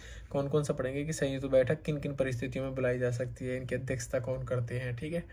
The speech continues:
ऐसे। अब ये उसमें कह रहा है कि इसमें जब संयुक्त बैठक चल रही है तो उस समय अगर कोई विधेयक पारित किया जाना है तो उसके बारे में क्या हुआ होगा, ठीक है। तो option है कि ये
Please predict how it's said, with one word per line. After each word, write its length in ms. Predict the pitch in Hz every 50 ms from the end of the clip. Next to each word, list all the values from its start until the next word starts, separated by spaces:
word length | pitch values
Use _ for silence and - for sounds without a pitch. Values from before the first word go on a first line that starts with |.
| - - - - - - - -
ऐसे। 300 | 117 113 - - - - - - - - - - - - - - - - - - -
अब 120 | 165 156
ये 80 | 156 151
उसमें 240 | 147 - 156 156 147
कह 100 | 143 139
रहा 100 | 131 135
है 60 | 143
कि 200 | 151 185 190 185 - -
इसमें 280 | - 135 - 165 160 160
जब 120 | 156 160 151
संयुक्त 320 | - - 139 139 147 - 147
बैठक 360 | 143 180 175 170 165 156 -
चल 200 | - 147 135 127
रही 200 | 131 131 123 123
है 140 | 147 185 - - - - - - - -
तो 80 | - 151
उस 120 | 139 120
समय 180 | - 139 139 135
अगर 180 | 131 139 - - -
कोई 360 | - 151 151 156 175 190 185 - - - - - - - -
विधेयक 460 | 151 147 139 135 135 147 160 156 - - - - - -
पारित 260 | 131 127 135 131 -
किया 200 | - - 139 131
जाना 240 | 123 123 123 123 123
है 120 | 127 170
तो 120 | - 165 151
उसके 240 | 143 - - 143
बारे 160 | 139 127 127 131
में 160 | 151 185 190 - - - - - - - -
क्या 140 | - 139 139
हुआ 160 | 131 113 98
होगा, 340 | 104 117 120 120 - - - - - -
ठीक 160 | - 170 180
है। 100 | 160 117 117 - - - - - - - - - - - - - - - - - - - - - - 113
तो 200 | 117 131 127 127 120
option 340 | 131 131 120 - - 143 139
है 200 | 131 160 165 156
कि 120 | - 160
ये 220 | 156 156 156 156